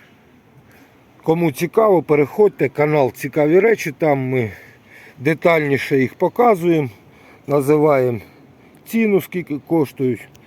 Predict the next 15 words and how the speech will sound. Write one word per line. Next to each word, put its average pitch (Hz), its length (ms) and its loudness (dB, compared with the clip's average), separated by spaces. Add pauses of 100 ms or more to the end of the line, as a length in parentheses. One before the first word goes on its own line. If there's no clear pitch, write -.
(380)
Будь 156 120 -2
ласка, 131 360 -2
посилання 180 720 0
буде 143 420 -2 (360)
під 147 260 -6
оглядом. 101 600 -4 (2750)
Ось, 147 240 -2
друзі, 123 560 -2 (280)
топова 135 500 0
знахідка, 127 800 -6 (960)
дуже 104 460 -10
шикарна. 120 800 -10 (1300)
Дивіться, 110 680 -10 (1080)
яка 120 420 -12
краса. 127 680 -12